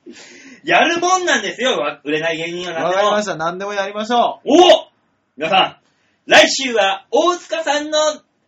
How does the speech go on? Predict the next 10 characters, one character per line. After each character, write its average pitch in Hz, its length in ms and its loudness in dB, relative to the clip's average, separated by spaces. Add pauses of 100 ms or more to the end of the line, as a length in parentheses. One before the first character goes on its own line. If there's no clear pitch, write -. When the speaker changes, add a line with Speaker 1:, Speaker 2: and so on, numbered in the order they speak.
Speaker 1:
一 294 300 -6 (100)
本 349 380 -2
ネ 320 180 -4
タ 320 180 4
が 320 80 0 (1040)
メ 220 240 -2
デ 269 80 -8
ィ 254 100 -2
ア - 160 -4
初 285 500 -4